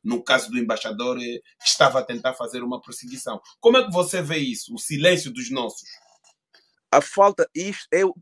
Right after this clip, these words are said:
Speaker 2: este é o maior problema, a falta de solidariedade, a indiferença pelo sofrimento do outro, não sentir ou não colocar-se no lugar do outro,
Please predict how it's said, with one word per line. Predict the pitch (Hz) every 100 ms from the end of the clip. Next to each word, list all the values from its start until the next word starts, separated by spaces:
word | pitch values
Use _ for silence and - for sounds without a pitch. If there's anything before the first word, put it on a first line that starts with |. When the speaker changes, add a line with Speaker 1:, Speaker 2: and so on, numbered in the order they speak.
| -
Speaker 2:
este | 170 175 -
é | 190
o |
maior | 185 190
problema, | 190 196 185 190 170 135
a |
falta | - 160 160 143
de | -
solidariedade, | 139 131 123 123 113 127 127 _ _ _ _ -
a | 135
indiferença | 139 139 - 151 156 165 - 127
pelo | -
sofrimento | 120 135 127 127 131
do | 117
outro, | 120 127 127 170 _ _ -
não | 139 175
sentir | - 165 151 175 165 147
ou |
não | 156 175
colocar-se | 170 156 151 165 156 -
no | 135
lugar | 127 135 127
do | 117
outro, | 131 160 170